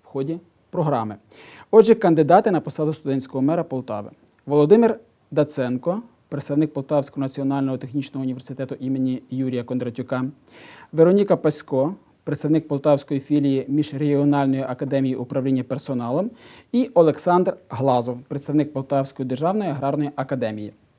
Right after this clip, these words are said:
І трошечки про правила сьогоднішніх дебатів. Кожен учасник буде мати, е, вступне слово на дві хвилини. Запитання від кож-,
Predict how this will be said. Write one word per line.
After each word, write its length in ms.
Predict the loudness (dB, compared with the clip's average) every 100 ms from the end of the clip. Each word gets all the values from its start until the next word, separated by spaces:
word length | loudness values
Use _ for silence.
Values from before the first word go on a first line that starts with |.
| -20 -20 -20 -4
І 160 | 0 0
трошечки 520 | 0 -2 -4 -6 -8
про 220 | 0 -2
правила 600 | 0 2 4 4 0 -2 -6 _
сьогоднішніх 540 | -10 -6 -6 -6 -10 -10
дебатів. 480 | -6 -2 -2 -4 -14 _ _ -20 -20 -20 0
Кожен 240 | 6 6
учасник 380 | 6 4 4 2
буде 180 | 2 2
мати, 480 | 2 2 0 0 -2 -6 -16 -20 _ -10
е, 220 | -4 -4
вступне 440 | -4 -6 -4 -4 -4
слово 580 | -4 0 0 0 -2 -4 _ _ _ -2
на 140 | -2
дві 180 | 0 -4
хвилини. 600 | -4 -2 0 0 -2 -4 -10 _ _ -20 -20 -18 -4
Запитання 680 | 2 2 4 6 8 6
від 180 | 2 0
кож-, 280 | 0 -2